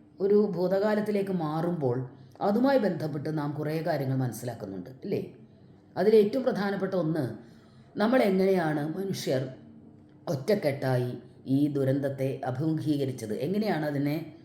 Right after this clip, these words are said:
ഏ, നേരിട്ടത് എന്നുള്ളതാണ്. അതിനു മുൻപ് ജാതി മത വ്യത്യാസങ്ങളും സാമ്പത്തിക ഭേദങ്ങളും ഒക്കെ പുലർത്തിയിരുന്ന മനുഷ്യർ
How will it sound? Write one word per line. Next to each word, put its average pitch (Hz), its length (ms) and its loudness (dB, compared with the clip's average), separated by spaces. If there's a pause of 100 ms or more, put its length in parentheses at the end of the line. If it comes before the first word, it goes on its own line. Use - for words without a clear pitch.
(360)
ഏ, 147 160 0
നേരിട്ടത് 156 720 4
എന്നുള്ളതാണ്. 113 520 -4 (760)
അതിനു 196 240 4
മുൻപ് 180 280 4
ജാതി 160 540 2
മത 156 240 0
വ്യത്യാസങ്ങളും 143 1000 0 (340)
സാമ്പത്തിക 170 640 2 (560)
ഭേദങ്ങളും 143 760 0 (380)
ഒക്കെ 185 280 2
പുലർത്തിയിരുന്ന 165 960 0 (140)
മനുഷ്യർ 147 580 -2